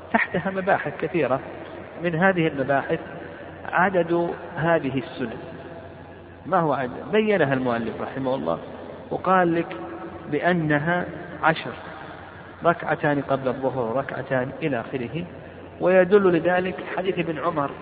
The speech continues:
رضي الله تعالى عنهما قال: "حفظت من رسول الله صلى الله عليه وسلم"، ثم عددها عشر ركعات، ركعتان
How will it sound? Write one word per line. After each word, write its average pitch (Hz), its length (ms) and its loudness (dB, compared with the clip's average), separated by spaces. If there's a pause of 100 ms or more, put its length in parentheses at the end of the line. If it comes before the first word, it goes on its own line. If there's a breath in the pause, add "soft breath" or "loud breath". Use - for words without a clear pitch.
(200)
رضي 127 200 0
الله 123 400 2
تعالى 120 260 -6
عنهما 175 440 -6 (420)
قال: 147 240 2
"حفظت 147 460 -2
من 135 120 0
رسول 131 400 0
الله 123 420 0
صلى 113 120 -2
الله 113 240 0
عليه 101 140 -4
وسلم"، 160 520 -6 (440)
ثم 165 200 2
عددها 127 540 4 (1500)
عشر 156 240 4
ركعات، - 380 0 (1000)
ركعتان 135 520 0